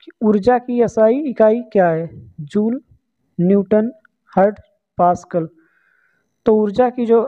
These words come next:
एसआई इकाई है, ये है जूल, इसका right आंसर हो जाएगा option number A, right answer हो जाएगा हमारा।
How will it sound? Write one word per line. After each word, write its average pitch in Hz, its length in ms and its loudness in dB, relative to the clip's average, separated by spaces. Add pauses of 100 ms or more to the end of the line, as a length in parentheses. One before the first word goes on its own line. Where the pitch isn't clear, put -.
(100)
एसआई 208 340 2
इकाई 196 320 0
है, 202 160 0 (500)
ये 180 200 2
है 214 160 0
जूल, 214 240 0
इसका 208 240 -2
right 202 240 2
आंसर 202 200 -2
हो 190 40 0
जाएगा 196 240 4
option 190 220 -2
number 190 280 0 (600)
A, 240 100 4 (180)
right 190 280 2
answer 202 280 -2
हो 196 140 -4
जाएगा 160 260 0
हमारा। 151 300 -8